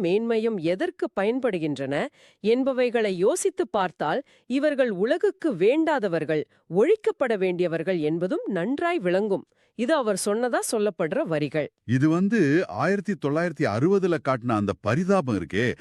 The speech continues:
Speaker 2: அதுக்கு நேர் எதிரா இருக்கு. உலகுக்கு வேண்டாதவங்க, ஒழிக்கப்பட வேண்டியவங்கள சொல்றாரு.
Speaker 1: அது மட்டும் இல்ல, அவங்களோட தனிப்பட்ட பழக்க வழக்கங்கள் பத்தியும் ரொம்ப கடுமையா விமர்சிச்சிருக்காரு.
Speaker 2: அப்படியா?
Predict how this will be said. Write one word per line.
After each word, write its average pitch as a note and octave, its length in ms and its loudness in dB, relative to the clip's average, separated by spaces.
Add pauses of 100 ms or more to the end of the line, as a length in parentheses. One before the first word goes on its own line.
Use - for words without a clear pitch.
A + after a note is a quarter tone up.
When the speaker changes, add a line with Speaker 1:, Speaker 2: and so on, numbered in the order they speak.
(160)
Speaker 2:
அதுக்கு D3+ 360 0
நேர் D3 400 4
எதிரா E3+ 340 2
இருக்கு. E2+ 280 -6 (400)
உலகுக்கு D#3 500 0
வேண்டாதவங்க, C#3+ 720 2 (360)
ஒழிக்கப்பட D3 600 0
வேண்டியவங்கள A2+ 680 0
சொல்றாரு. D#2 380 -6 (200)
Speaker 1:
அது D3+ 300 -6
மட்டும் F#4 280 -2
இல்ல, D4 180 0 (140)
அவங்களோட F3+ 480 -2
தனிப்பட்ட D#4 500 -2 (140)
பழக்க C#4 380 -2
வழக்கங்கள் A#3+ 540 -2
பத்தியும் A3+ 360 -4 (320)
ரொம்ப A4 240 0 (180)
கடுமையா A#4 520 2
விமர்சிச்சிருக்காரு. E3+ 840 -2 (100)
Speaker 2:
அப்படியா? A2 440 2